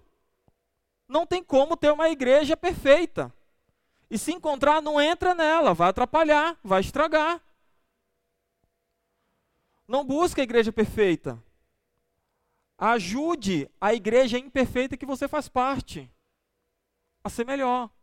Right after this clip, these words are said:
a crescer.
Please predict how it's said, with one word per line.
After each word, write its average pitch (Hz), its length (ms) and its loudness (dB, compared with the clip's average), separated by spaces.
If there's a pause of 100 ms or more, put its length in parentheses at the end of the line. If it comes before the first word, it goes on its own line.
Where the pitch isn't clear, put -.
(1600)
a 180 80 -8
crescer. 226 600 -2